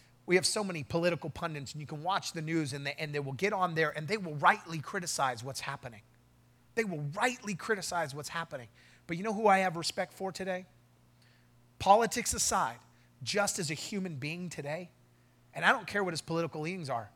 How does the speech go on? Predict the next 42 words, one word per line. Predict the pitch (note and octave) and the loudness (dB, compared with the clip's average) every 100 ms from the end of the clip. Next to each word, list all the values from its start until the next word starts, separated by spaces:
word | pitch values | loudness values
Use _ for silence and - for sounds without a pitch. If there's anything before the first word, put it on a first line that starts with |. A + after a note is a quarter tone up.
| - | -8
You | D3+ | -6
give | A3 | -2
me, | F#3+ D#3 - - - | -2 -4 -6 -20 -6
you | F3 | -4
give | A3 | -2
me | E3+ | 0
someone | G3 E3+ | 0 -2
that's | C#3 - | -6 -8
way | C#3+ G3 | -8 -6
left | E3+ E3 - | 0 0 0
liberal, | E3+ D3+ A#2+ G#2+ - _ _ | -4 -2 -6 -10 -16 _ _
and | C3+ | -4
I'll | D3+ | -2
say | D3 E3+ | -2 -2
the | C#3 | -2
same | - E3 D#3 | -2 -4 -6
thing | D#3+ | -10
today | C#3 C#3+ A#2+ G#2 _ _ _ | -8 -8 -8 -10 _ _ _
if | C3+ | -4
they | D3+ | -2
were | C#3 | -2
doing | C3 C#3+ B2 | -4 -6 -10
this. | G#2 - - - _ _ _ - _ | -14 -18 -20 -20 _ _ _ -20 _
Glenn | - G#3 G#3 | -6 -4 -2
Beck. | F3 - - - _ _ _ - _ _ _ _ _ _ _ _ _ | -6 -8 -18 -20 _ _ _ -20 _ _ _ _ _ _ _ _ _
You | F3+ | 0
know, | G3+ | 2
he | |
raised | F3+ F#3+ - | 2 0 -2
twenty-two | - A3 A#3 F#3 - G3+ | -4 -4 -2 -4 -4 -4
million | E3 F3 F3 D#3+ | -4 -4 -6 -2
dollars | D3 D3+ C3+ G2+ - | 0 0 -2 -10 -12
in | D3 | -10
a | |
couple | B2+ D#3 D3+ C#3+ | -6 -8 -6 -8
of | |
days | C3+ C3+ A2 - - - _ _ | -4 -4 -4 -14 -18 -20 _ _
because | C#3 D#3 | -8 -4
he | D3 | -2
has | F#3+ | -4
a | D#3 | -4
plan | - D#3 D#3+ B2+ A2+ | -8 -10 -8 -10 -14